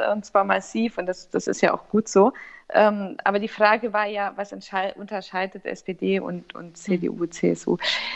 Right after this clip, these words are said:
Speaker 1: Ähm, ich über-,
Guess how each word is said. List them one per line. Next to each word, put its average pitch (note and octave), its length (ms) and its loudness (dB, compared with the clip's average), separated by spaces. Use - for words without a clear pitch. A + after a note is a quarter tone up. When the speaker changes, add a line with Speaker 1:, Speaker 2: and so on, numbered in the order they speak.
Speaker 1:
Ähm, G#3 580 4
ich - 100 -2
über-, C#4 220 4